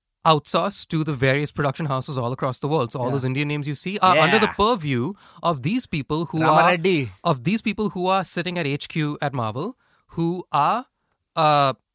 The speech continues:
Speaker 1: overseeing
Speaker 2: Yeah, correct.
Speaker 1: all these productions, right? So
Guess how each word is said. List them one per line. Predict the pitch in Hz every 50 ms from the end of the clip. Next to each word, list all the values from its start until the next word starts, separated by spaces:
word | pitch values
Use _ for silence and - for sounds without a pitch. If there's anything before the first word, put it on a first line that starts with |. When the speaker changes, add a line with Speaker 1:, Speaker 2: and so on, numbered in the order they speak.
| _ _ _ _ _ -
Speaker 1:
overseeing | - 196 208 175 190 170 - - - 190 180 180 165 143
Speaker 2:
Yeah, | 147 160 147
correct. | - 196 170 139 117 - -
Speaker 1:
all | 156 151 147
these | 147 135 -
productions, | 156 185 196 190 - 135 107 123
right? | 151 196 196
So | - - 190 185 180